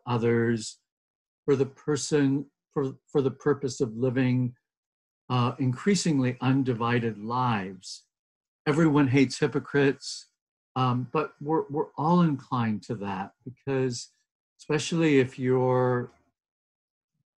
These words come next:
vulnerabilities are sexual, there is something inherently hidden about our sexuality. There should be.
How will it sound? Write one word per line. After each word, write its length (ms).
vulnerabilities 960
are 60
sexual, 800
there 160
is 140
something 460
inherently 920
hidden 540
about 220
our 100
sexuality. 680
There 120
should 320
be. 280